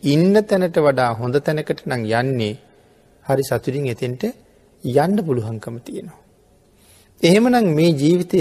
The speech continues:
තුළ අපි පෝෂණය කළ යුත්තේ එවන් උදාර ජීවිතයක්. එවන් ශ්‍රේෂ්ඨ ජීවිතයක්. ඒ වගේම පින්නතුනි බුදුරජාණන් වහන්සේ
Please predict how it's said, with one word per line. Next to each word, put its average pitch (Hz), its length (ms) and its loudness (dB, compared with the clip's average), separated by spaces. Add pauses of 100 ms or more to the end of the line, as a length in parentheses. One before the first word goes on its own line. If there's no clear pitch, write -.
තුළ 139 280 2 (720)
අපි 151 200 -2
පෝෂණය 165 520 0
කළ 131 220 -4
යුත්තේ 123 500 -2 (760)
එවන් 156 320 2
උදාර 127 380 -4
ජීවිතයක්. 117 540 -12 (1200)
එවන් 180 260 4
ශ්‍රේෂ්ඨ 156 460 2
ජීවිතයක්. 120 540 -6 (2000)
ඒ 139 120 6
වගේම 127 360 4
පින්නතුනි 117 560 -4 (1160)
බුදුරජාණන් 160 680 2
වහන්සේ 156 500 -8